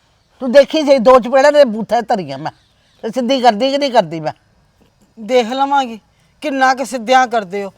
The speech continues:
Speaker 2: ਕਰਨਾ ਸਿੱਧਿਆਂ।
Speaker 1: ਕੁੜੀ
Speaker 2: ਪਤਾ
Speaker 1: ਨੀ ਪਾਗਲ
Speaker 2: ਜਾਣਾ।
Speaker 1: ਹੈਗੀ, ਜਸਵੀਰ ਪਾਗਲ ਹੈਗੀ ਓ।
Speaker 2: ਮੈਨੂੰ ਨੀ ਪਤਾ ਕੌਣ ਪਾਗਲ ਜੇ, ਇਸ ਵਕਤ ਤੇ ਮੈਂ ਪਾਗਲ ਹੈਗੀ ਜੇ। ਤੁਸੀਂ ਸਿੱਧਿਆਂ ਕਰਨਾ, ਕਰ ਲੈਣਾ। ਮੈਨੂੰ ਨਾ ਕਹਿਣਾ ਕੰਮ ਸਿਖਾ, ਤੁਸੀਂ ਸਿਖਾਓ ਚਾਹੇ ਨਾ ਸਿਖਾਓ,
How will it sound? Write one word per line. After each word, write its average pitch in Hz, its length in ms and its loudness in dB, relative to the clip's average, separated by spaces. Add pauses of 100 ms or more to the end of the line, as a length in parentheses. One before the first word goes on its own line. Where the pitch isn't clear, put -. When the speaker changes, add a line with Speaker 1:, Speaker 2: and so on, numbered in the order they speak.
(440)
Speaker 2:
ਕਰਨਾ 262 360 4
ਸਿੱਧਿਆਂ। 233 420 -4 (160)
Speaker 1:
ਕੁੜੀ 294 220 4
Speaker 2:
ਪਤਾ - 140 8
Speaker 1:
ਨੀ - 60 -2
ਪਾਗਲ 302 200 10
Speaker 2:
ਜਾਣਾ। 294 160 8
Speaker 1:
ਹੈਗੀ, 277 140 2
ਜਸਵੀਰ 302 480 0
ਪਾਗਲ 277 360 8
ਹੈਗੀ 247 220 0
ਓ। 208 200 -2
Speaker 2:
ਮੈਨੂੰ 247 240 0
ਨੀ 302 60 -2
ਪਤਾ 311 260 4
ਕੌਣ 269 300 -2
ਪਾਗਲ 214 400 2
ਜੇ, 202 160 -8 (340)
ਇਸ 254 280 2
ਵਕਤ 254 220 2
ਤੇ 254 200 2
ਮੈਂ 233 200 2
ਪਾਗਲ 226 440 2
ਹੈਗੀ 214 180 -2
ਜੇ। 226 160 0 (280)
ਤੁਸੀਂ 285 280 -2
ਸਿੱਧਿਆਂ 285 440 0
ਕਰਨਾ, 254 320 2
ਕਰ 226 200 2
ਲੈਣਾ। 262 280 0 (260)
ਮੈਨੂੰ 240 260 -2
ਨਾ 302 120 2
ਕਹਿਣਾ 453 320 2
ਕੰਮ 285 260 -2
ਸਿਖਾ, 240 420 -4 (240)
ਤੁਸੀਂ 285 300 -4
ਸਿਖਾਓ 285 520 2 (220)
ਚਾਹੇ 269 260 4
ਨਾ 190 280 -2
ਸਿਖਾਓ, 190 400 -6